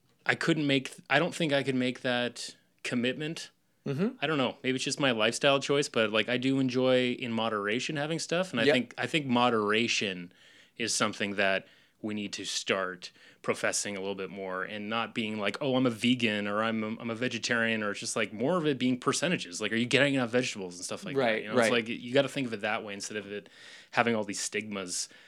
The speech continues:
Speaker 1: back and forth, like, these two different cultures that wanna start a war.
Speaker 2: Yeah,
Speaker 1: So, you
Speaker 2: yeah.
Speaker 1: know?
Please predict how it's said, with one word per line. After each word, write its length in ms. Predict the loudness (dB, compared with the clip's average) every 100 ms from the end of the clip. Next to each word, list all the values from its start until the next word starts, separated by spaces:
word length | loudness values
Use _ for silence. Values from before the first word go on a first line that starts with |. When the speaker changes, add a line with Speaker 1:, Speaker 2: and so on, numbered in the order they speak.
| -8
Speaker 1:
back 200 | -2 -2
and 100 | -2
forth, 440 | -6 -6 -4 -4 -6
like, 140 | -6
these 140 | -6 -6
two 220 | -6 -6
different 480 | -6 -6 -6 -10 -6
cultures 500 | -6 -6 -6 -10 -8
that 140 | -8
wanna 140 | -6 -4
start 260 | 0 0
a 40 | 0
war. 500 | -4 -2 0 0 2
Speaker 2:
Yeah, 280 | 6 8 8
Speaker 1:
So, 60 | 8
you 60 |
Speaker 2:
yeah. 160 | 6 4
Speaker 1:
know? 120 | 2